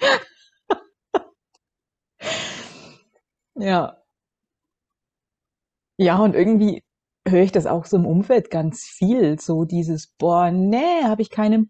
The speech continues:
Bock mehr, ich mag dir grad nicht zuhören, ich will das alles nicht mehr, ich musste so viel zuhören, mir wurde nie zugehört,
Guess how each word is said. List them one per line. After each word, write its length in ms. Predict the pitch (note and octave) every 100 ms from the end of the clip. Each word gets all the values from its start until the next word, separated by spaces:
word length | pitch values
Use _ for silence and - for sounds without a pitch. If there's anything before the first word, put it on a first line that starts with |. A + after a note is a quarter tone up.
| -
Bock 240 | B3 -
mehr, 220 | G#3+ F#3+
ich 120 | -
mag 220 | G#3 G#3 -
dir 120 | F#3+
grad 280 | - F#3 F#3+
nicht 320 | F3 - -
zuhören, 600 | - C#4 D4 D4 C4+ B3
ich 180 | F#3+ G3+
will 140 | B3
das 140 | C4 -
alles 340 | - G3+ G3
nicht 240 | G3+ F#3+ -
mehr, 160 | F#3+
ich 140 | F3+ G3
musste 300 | A#3+ - G3+
so 160 | G3+
viel 160 | G3 F#3
zuhören, 560 | - A3+ G#3 A3 G3+ G3+
mir 180 | G3
wurde 220 | F3+ F#3 F#3+
nie 160 | G#3+
zugehört, 480 | - F#3 F3+ F3+ F3+